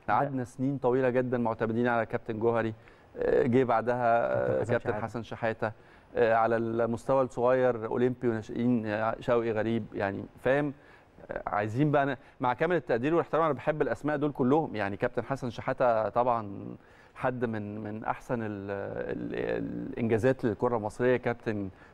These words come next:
Speaker 2: جوهري الله يرحمه، جنرال طبعًا نقل، بيتهيألي إنه صاحب بصمة في نقل الكرة المصرية، بس ب-، بقول على إنه في أجيال جديدة بتتقدم، رضا شحاتة، آه، علي ماهر،
Speaker 1: هيثم
Speaker 2: آه،
Speaker 1: شعبان، كابتن هيثم
Speaker 2: آه،
Speaker 1: شعبان
Speaker 2: هيثم
Speaker 1: مع
Speaker 2: شعبان.
Speaker 1: سيراميكا.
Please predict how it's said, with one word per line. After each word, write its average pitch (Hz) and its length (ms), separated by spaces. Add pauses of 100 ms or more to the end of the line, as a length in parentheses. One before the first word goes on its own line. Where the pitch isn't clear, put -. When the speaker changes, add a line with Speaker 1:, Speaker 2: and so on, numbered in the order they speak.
Speaker 2:
جوهري 120 280
الله 113 140
يرحمه، 117 560
جنرال 110 440
طبعًا 110 420 (400)
نقل، 120 400
بيتهيألي 127 340
إنه 120 140
صاحب 123 360
بصمة 127 320
في 110 140
نقل 120 160
الكرة 120 240
المصرية، 120 220
بس 117 160
ب-، 131 100 (300)
بقول 170 200
على 170 160
إنه 151 120
في 180 180
أجيال 160 280
جديدة 147 300
بتتقدم، 127 640
رضا 120 200
شحاتة، 117 520
آه، 107 60 (640)
علي 113 260
ماهر، 110 500
Speaker 1:
هيثم 120 260
Speaker 2:
آه، 113 40
Speaker 1:
شعبان، 107 380
كابتن 113 220
هيثم 110 160
Speaker 2:
آه، - 40
Speaker 1:
شعبان 113 160
Speaker 2:
هيثم 117 140
Speaker 1:
مع 107 100
Speaker 2:
شعبان. 107 160
Speaker 1:
سيراميكا. 113 540